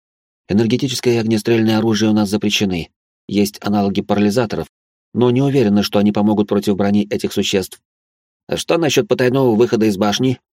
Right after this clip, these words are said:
вмешался Стим. «Есть запасной выход?» «Да, но о нем, скорее всего, известно. Впрочем, если мы им не воспользуемся, то враги будут здесь меньше, чем через пять минут.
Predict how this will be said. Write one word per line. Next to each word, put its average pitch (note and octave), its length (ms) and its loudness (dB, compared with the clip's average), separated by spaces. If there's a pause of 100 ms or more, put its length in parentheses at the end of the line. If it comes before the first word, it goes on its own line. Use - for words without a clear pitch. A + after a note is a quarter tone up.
(100)
вмешался F2 440 -4
Стим. D2+ 300 -6 (380)
«Есть D3 380 -2
запасной A#2+ 380 0
выход?» - 340 0 (540)
«Да, A#2+ 300 -2
но G2+ 220 0
о A2 60 0
нем, A#2+ 200 0
скорее A2+ 300 -2
всего, A2 280 0
известно. G2 480 -2 (680)
Впрочем, D#3+ 400 0
если C3 280 0
мы B2+ 180 2
им A#2+ 240 -2
не A#2 80 0
воспользуемся, G#2+ 840 0
то A2 160 -2
враги G#2+ 320 0
будут G#2+ 240 0
здесь G#2+ 260 -2
меньше, A2+ 300 0
чем G2+ 220 -2
через G2 220 -4
пять G2+ 200 -2
минут. F#2 380 -4